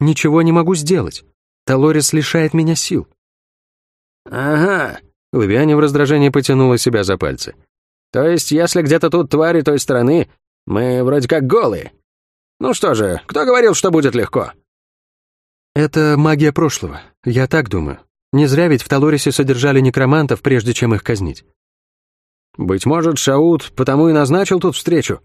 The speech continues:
проронил Тео. «В городе ему не стоит её бояться». «Не уверена, что я вообще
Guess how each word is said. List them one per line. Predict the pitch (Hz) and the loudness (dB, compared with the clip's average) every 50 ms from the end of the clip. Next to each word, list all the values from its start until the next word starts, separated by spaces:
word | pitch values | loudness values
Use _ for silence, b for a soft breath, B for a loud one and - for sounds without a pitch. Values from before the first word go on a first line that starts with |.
| _ _ _ _ - | _ _ _ _ -4
проронил | 120 120 113 107 101 98 92 82 73 | -2 0 0 2 2 0 0 0 -2
Тео. | - 78 69 60 - - _ _ _ _ _ _ - | -4 -6 -6 -6 -10 -16 _ _ _ _ _ _ -6
«В | 117 107 | -4 -2
городе | 107 139 151 165 156 151 165 | 0 0 2 2 2 2 2
ему | 160 165 165 | 2 4 4
не | 160 156 | 2 2
стоит | 143 - - 156 175 185 175 - | 0 0 0 0 0 0 0 0
её | 165 156 151 147 | 0 2 2 2
бояться». | 135 139 135 117 90 73 - - - - _ _ _ _ _ _ _ _ _ _ _ _ _ _ _ _ _ _ _ _ | 2 0 0 -2 -2 -4 -8 -12 -14 -14 _ _ _ _ _ _ _ _ _ _ _ _ _ _ _ _ _ _ _ _
«Не | - 139 151 156 | 0 2 2 2
уверена, | 156 151 165 185 170 131 104 92 92 | 2 2 2 2 2 0 0 0 -2
что | 85 - - - 123 117 113 113 113 110 | -4 -4 -4 -2 0 2 2 2 2 2
я | 110 107 123 120 117 | 2 0 0 0 0
вообще | 120 127 123 - - 180 175 - | 0 -2 -2 -2 0 0 -2 -2